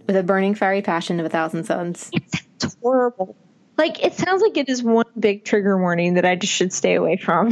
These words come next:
Speaker 2: <laughs>
Speaker 1: Like, I don't care how, like, what do you mean? Like, he gets inside, does it disturb you that he gets inside the head of
Speaker 2: <laughs>
Speaker 1: this guy so well? I mean,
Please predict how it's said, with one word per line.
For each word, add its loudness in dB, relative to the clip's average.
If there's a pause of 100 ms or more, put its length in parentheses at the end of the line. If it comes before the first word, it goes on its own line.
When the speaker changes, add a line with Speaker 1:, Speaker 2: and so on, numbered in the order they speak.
Speaker 2:
<laughs> -2 (720)
Speaker 1:
Like, -4
I 0
don't 0
care 0
how, 0
like, 0
what 0
do 2
you 2
mean? 0
Like, -2
he 0
gets 0
inside, 0
does -2
it -2
disturb 0
you 2
that 0
he 0
gets -2
inside 0
the 4
head 4
of 4
Speaker 2:
<laughs> 2
Speaker 1:
this 0
guy 2
so 0
well? 0
I 0
mean, 0